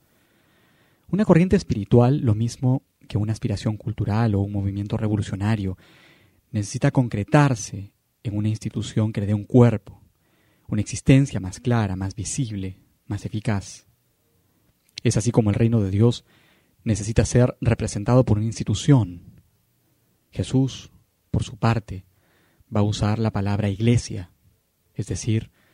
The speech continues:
la asamblea de los elegidos. Y esta iglesia de Jesús debe responder a dos exigencias. Por una parte, será cosa bien visible en el mundo, como el árbol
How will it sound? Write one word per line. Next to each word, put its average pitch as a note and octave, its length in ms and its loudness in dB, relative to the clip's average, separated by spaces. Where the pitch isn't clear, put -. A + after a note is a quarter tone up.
la G2+ 180 -4
asamblea G#2+ 720 2
de A2 80 -2
los G2+ 160 -4
elegidos. G2+ 640 -2
Y D3 120 4
esta G#3 180 2
iglesia F3+ 320 0
de C#3+ 100 -2
Jesús - 460 -4
debe D#3+ 240 4
responder A2+ 580 -2
a G#2+ 120 -2
dos A2+ 200 0
exigencias. G#2+ 580 -6
Por C3+ 120 2
una G3 160 0
parte, F#3+ 420 -2
será A2 240 -2
cosa A#2+ 260 0
bien C3 240 2
visible B2 400 0
en F#2+ 80 -6
el F#2 80 -6
mundo, A2 360 -4
como G2 200 -2
el G2+ 60 2
árbol G2+ 460 0